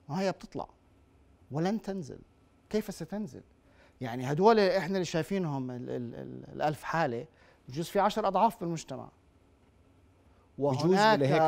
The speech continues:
Speaker 1: رفض وتصميم شعبي على عدم لبس كمامة أو تباعد. قل لي أنت كيف ستنزل الحالات؟ أفراح وعزايم وانتخابات واللي بدك إياه، ويعني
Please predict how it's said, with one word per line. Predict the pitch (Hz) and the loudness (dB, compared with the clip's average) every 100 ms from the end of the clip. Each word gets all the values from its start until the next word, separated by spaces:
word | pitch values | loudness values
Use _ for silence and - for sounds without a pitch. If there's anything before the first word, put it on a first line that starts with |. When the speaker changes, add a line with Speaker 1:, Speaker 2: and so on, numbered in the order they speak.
| 151 151 | 4 8
Speaker 1:
رفض | 208 220 170 143 | 8 8 -2 -6
وتصميم | 143 160 160 175 - 185 196 214 208 160 135 | 2 2 4 0 0 0 2 2 2 0 -2
شعبي | - 196 196 175 147 143 | 0 4 6 4 2 0
على | 127 139 190 170 | 2 4 4 6
عدم | 147 127 117 185 165 151 123 113 - | 4 2 4 4 4 0 -2 -6 -6
لبس | 147 185 143 - - - - _ | -4 -2 -4 -8 -20 -20 -20 _
كمامة | - 147 165 190 190 143 | -6 -2 0 2 0 0
أو | - 185 | 2 2
تباعد. | 165 143 156 165 87 104 - _ _ _ _ - | 2 -2 2 2 2 -6 -12 _ _ _ _ 2
قل | 208 | 2
لي | 196 170 | 4 2
أنت | 160 180 180 - 175 - | 0 -2 -4 -2 -2 -4
كيف | - 170 175 170 175 - | -6 -6 -6 -8 -8 -10
ستنزل | - 147 - 156 131 127 | -14 -14 -8 -6 -6 -8
الحالات؟ | 113 - 98 92 - - _ _ _ _ _ _ _ _ _ _ _ _ _ _ - | -12 -12 -12 -14 -18 -20 _ _ _ _ _ _ _ _ _ _ _ _ _ _ -8
أفراح | 131 - 165 190 165 | -8 2 8 8 6
وعزايم | 127 117 143 185 180 151 | 0 0 2 2 2 0
وانتخابات | 135 120 127 127 165 190 170 143 | -4 -8 -8 0 4 4 2 -6
واللي | 127 127 135 139 | -8 -8 -8 -8
بدك | 170 160 160 196 | -8 -6 -8 -6
إياه، | 185 | -6
ويعني | 135 135 131 131 139 113 113 120 | -4 -4 -4 -4 -6 -6 -6 -8